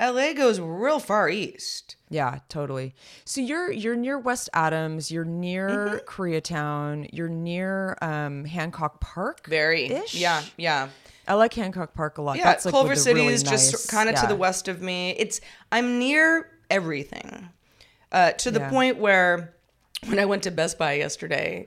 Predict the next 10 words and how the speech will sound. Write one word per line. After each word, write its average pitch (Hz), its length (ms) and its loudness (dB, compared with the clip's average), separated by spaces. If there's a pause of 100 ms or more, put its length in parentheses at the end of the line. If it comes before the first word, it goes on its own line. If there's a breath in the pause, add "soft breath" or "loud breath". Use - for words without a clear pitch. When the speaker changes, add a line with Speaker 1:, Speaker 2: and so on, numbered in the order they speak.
Speaker 1:
'cause - 80 -14
I 147 100 -2
just 156 200 -6
felt - 160 -6
like - 180 -8
looking - 300 -10
at 147 120 -10
T 151 220 -8
Vs. 139 520 -8
I, 208 200 4